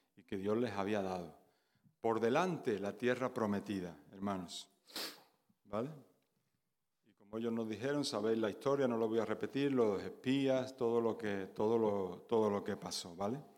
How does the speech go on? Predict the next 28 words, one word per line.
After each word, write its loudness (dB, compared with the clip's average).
Pero 2
en 4
ese 2
punto 2
en 4
el 0
que 0
habían 2
llegado, 2
después -2
de 0
todo 2
lo 2
que -2
habían 0
pasado 2
por 0
el 0
desierto, 0
todo 0
lo 2
que -4
habían -2
vivido -4
en -4
Egipto, -8
todo -4
aquello, 0